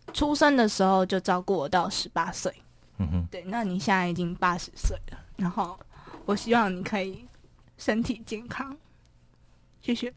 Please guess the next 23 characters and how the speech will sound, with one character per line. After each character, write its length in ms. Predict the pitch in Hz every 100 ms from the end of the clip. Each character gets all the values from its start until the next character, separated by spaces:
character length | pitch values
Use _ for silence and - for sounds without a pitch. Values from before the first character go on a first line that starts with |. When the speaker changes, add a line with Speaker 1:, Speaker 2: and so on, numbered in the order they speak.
| - -
Speaker 2:
好， 240 | - - 87
你， 160 | 107 113
你 80 | 113
不 80 | 107
要 60 | 156
怕， 200 | 120 110
搞 220 | 113 104
得 80 | 123
我 120 | 120
也 120 | 110
一 80 | 113
把 200 | 117 107
鼻 200 | - 113
涕 200 | 135 139
一 40 |
把 160 | 120 107
眼 260 | 170 127 110
泪 160 | 127 107
的， 80 |
好 100 | 95
不 80 | 101
好？ 120 | 101
来。 200 | 98 113